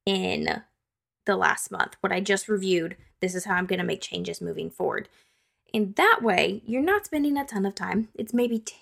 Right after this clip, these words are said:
ten minutes out of your month where you're reviewing and deciding how to move forward, but you are taking the time to review what's going on and to make a plan, and that's gonna help you stop sleepwalking through your marketing goals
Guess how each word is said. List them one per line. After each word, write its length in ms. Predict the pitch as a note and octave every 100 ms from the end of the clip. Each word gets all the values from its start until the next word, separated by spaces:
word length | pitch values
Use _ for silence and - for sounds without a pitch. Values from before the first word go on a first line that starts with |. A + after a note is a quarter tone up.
| -
ten 260 | D4+ D#4
minutes 280 | C4 G3+ -
out 120 | F3+
of 60 | F#3
your 120 | F3+
month 300 | F#3 - - -
where 140 | F#3+
you're 160 | F3 F3+
reviewing 580 | F#3 F3 F3 F3 E3 -
and 200 | G3 G3+ -
deciding 480 | - F#3+ F3 E3 F3
how 140 | F3
to 80 | F3
move 180 | F3 F3
forward, 380 | F3 F3 G3+ A3 _ - _ _ _ -
but 300 | G3 G#3+ -
you 340 | G3+ G#3+ A3+
are 380 | - F3+ F3+ -
taking 520 | - - B3+ B3 B3+
the 80 | A#3+
time 500 | A3+ F#3 F3+ G3+ A#3+ - _ _
to 120 | - G3+
review 360 | F#3+ F#3+ F#3
what's 160 | F#3 F#3
going 240 | F3+ F3+
on 300 | C4+ D4 C#4 C4+ _ _ -
and 100 | G#3+
to 80 | G3
make 200 | F3+ F3+
a 40 |
plan, 520 | - F3+ F3+ F#3 A3 -
and 180 | G3 E3+
that's 240 | E3 -
gonna 160 | B3+ C4
help 220 | A#3+ A#3+
you 80 | A#3+
stop 400 | - - G3 -
sleepwalking 680 | - F#3+ F#3 F#3 G#3+ G#3 A3
through 160 | - F3+
your 160 | F3+ F3
marketing 560 | F3 F3 F3+ E3+ F#3+ - _ _ _ _ _ -
goals 540 | F#3 - - -